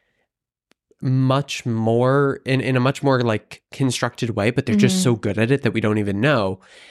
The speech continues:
Speaker 1: And they, you know, are really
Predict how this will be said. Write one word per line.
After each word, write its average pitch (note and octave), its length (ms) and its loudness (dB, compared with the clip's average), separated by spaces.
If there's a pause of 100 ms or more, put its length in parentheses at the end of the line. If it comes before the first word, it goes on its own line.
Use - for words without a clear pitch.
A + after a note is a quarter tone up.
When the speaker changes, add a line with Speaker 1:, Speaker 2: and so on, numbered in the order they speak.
Speaker 1:
And A#2 140 0
they, A#2 180 2 (280)
you C3 160 0
know, G2+ 300 -2 (300)
are B2 140 0
really A#2 800 0